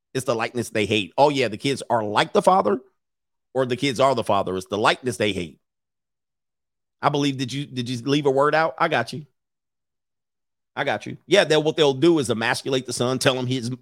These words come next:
opinion don't matter. They'll emotionally terrorize them. "Nah, you can't go. You can't see your daddy." They'll do all of that shit.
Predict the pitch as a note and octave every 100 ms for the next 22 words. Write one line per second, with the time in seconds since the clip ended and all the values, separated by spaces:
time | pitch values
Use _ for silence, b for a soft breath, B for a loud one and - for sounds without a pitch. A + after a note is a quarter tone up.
0 | - A#2 B2+ B2 B2 B2 A#2+ A#2+ B2 C#3
1 | b b b B2+ A2+ A2 C3+ - B2+ A#2
2 | C3 B2 B2 B2+ B2+ A#2+ C3 D3 D3+ C3+
3 | C3 D3 C#3 C3 B2+ C3+ - _ _ _
4 | _ _ _ _ _ _ _ _ _ _
5 | _ _ _ _ - G#3 G#3 D#3 D3 D3+
6 | C#3 C#3 C3+ B2+ C3 B2 _ _ _ _
7 | _ _ _ _ _ _ _ _ _ _
8 | _ _ _ _ _ _ _ _ _ _
9 | _ _ _ _ _ _ _ _ _ _
10 | _ D3 G#3 A#3+ A#3 A3 G#3+ G3+ A#3 -